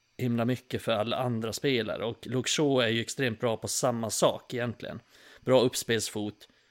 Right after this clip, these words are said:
bra på att ta sig förbi den här första pressen genom att ta sig loss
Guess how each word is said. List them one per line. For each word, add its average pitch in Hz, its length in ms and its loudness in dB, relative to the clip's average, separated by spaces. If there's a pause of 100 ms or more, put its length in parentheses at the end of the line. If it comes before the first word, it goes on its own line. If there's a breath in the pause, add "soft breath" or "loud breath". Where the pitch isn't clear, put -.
(140 soft breath)
bra 127 300 8
på - 160 -6
att - 40 -8
ta 110 120 0
sig 104 180 -2
förbi 117 500 0
den 104 180 0
här 101 60 0
första 110 380 -4
pressen 110 440 -2
genom 104 260 -6
att 101 100 -16
ta 117 140 -4
sig 110 180 -6
loss 117 360 -4